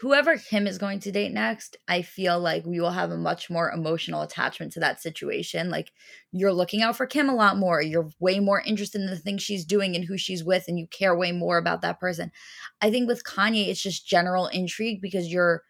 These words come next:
trying to picture who he could ever really be in a relationship besides Kim with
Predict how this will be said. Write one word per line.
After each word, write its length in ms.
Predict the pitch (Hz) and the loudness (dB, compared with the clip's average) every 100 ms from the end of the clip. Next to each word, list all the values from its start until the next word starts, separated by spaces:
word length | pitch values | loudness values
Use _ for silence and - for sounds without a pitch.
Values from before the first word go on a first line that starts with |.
| _ _ - | _ _ -4
trying 300 | 196 196 196 | 4 4 4
to 100 | - | -4
picture 400 | 208 190 208 190 | -4 -2 -2 -4
who 240 | - 202 | -2 -4
he 180 | 185 190 | -4 -6
could 160 | 185 180 | -2 0
ever 240 | 165 180 | 0 -2
really 380 | 165 175 180 165 | -2 -2 -2 -4
be 140 | 165 | -2
in 80 | 170 | -2
a 60 | 165 | 0
relationship 640 | 156 156 160 170 185 170 _ | -2 -2 -4 -6 -6 -8 _
besides 460 | 175 - 160 156 - | -6 -2 -2 -2 -6
Kim 320 | - 156 160 | -6 -4 0
with 260 | 202 262 | 2 2